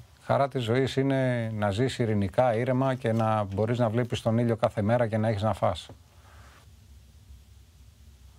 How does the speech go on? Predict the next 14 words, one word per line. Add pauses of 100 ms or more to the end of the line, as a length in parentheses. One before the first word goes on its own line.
(1900)
Θα
ήθελα
ένας
πατέρας
που
βλέπει
αυτή
τη
φωτογραφία
να,
να (680)
πιστέψει
ότι
αυτή,